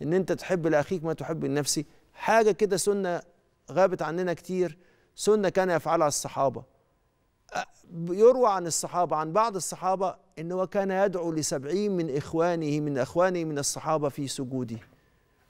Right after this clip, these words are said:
الدعاء بظاهر الغيب ده يكتر في قلبك إن أنت تحب لأخيك ما تحب لنفسك. ادعي له باللي بيحبه. فكروا شويتين تلاتة في الناس، وفكروا إيه اللي هم بيحتاجوا إن أنت تدعي لهم بيه، وادعي لهم بظاهر الغيب،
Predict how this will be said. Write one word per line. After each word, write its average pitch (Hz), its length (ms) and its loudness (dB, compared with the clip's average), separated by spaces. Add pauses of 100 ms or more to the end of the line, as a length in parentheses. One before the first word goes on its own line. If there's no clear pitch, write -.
الدعاء 165 420 4
بظاهر 151 440 0
الغيب 135 440 0 (800)
ده 156 100 2
يكتر 190 480 2
في 143 160 -6
قلبك 165 340 2
إن 156 120 -2
أنت 170 180 -2
تحب 156 380 -4
لأخيك 139 400 -2
ما 143 120 -2
تحب 143 340 -6
لنفسك. 127 480 -2 (640)
ادعي 175 320 2
له 202 100 6
باللي 156 200 0
بيحبه. 143 520 -2 (680)
فكروا 240 440 4
شويتين 180 460 -2
تلاتة 165 320 -2
في - 100 -10
الناس، 139 460 -8 (380)
وفكروا 214 560 2
إيه 220 160 6
اللي 165 220 -4
هم 175 420 0 (540)
بيحتاجوا 175 580 0
إن 170 100 -2
أنت 175 160 -6
تدعي 147 380 -4
لهم 156 220 0
بيه، 156 280 -4
وادعي 151 320 2
لهم 165 200 2
بظاهر 156 400 4
الغيب، 147 360 2